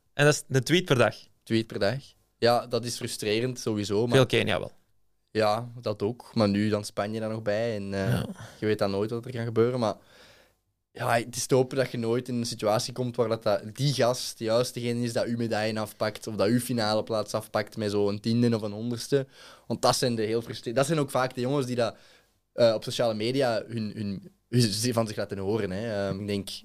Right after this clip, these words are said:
Speaker 2: nu laatst, Zweedse atleet Andreas Almgren.
Speaker 1: Mhm.
Speaker 2: Die postte een foto, nul komma nul zes
Speaker 1: Ja,
Speaker 2: tekort
Speaker 1: juist,
Speaker 2: voor
Speaker 1: juist
Speaker 2: de
Speaker 1: uit de
Speaker 2: finale.
Speaker 1: finale geknikkerd
Speaker 2: Door
Speaker 1: er.
Speaker 2: zowel Oumais
Speaker 1: Ja.
Speaker 2: als Katir.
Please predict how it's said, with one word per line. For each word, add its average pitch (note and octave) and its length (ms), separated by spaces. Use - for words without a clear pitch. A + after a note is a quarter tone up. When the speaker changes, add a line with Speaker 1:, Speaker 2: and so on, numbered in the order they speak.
Speaker 2:
nu G#2+ 300
laatst, G#2 360
Zweedse B2 920
atleet B2 400
Andreas A#2 500
Almgren. D#3+ 520
Speaker 1:
Mhm. D3 220
Speaker 2:
Die A#2+ 160
postte C3 340
een B2 60
foto, C3 360
nul B2 240
komma B2 180
nul B2+ 180
zes B2+ 160
Speaker 1:
Ja, C3 40
Speaker 2:
tekort C#3+ 60
Speaker 1:
juist, C#3 240
Speaker 2:
voor - 80
Speaker 1:
juist C3+ 180
Speaker 2:
de C#3+ 60
Speaker 1:
uit C3+ 100
de A2 60
Speaker 2:
finale. B2+ 360
Speaker 1:
finale C#3 300
geknikkerd C#3+ 420
Speaker 2:
Door C3 100
Speaker 1:
er. A#2+ 60
Speaker 2:
zowel B2 260
Oumais C#3+ 560
Speaker 1:
Ja. B2 140
Speaker 2:
als B2+ 140
Katir. B2 400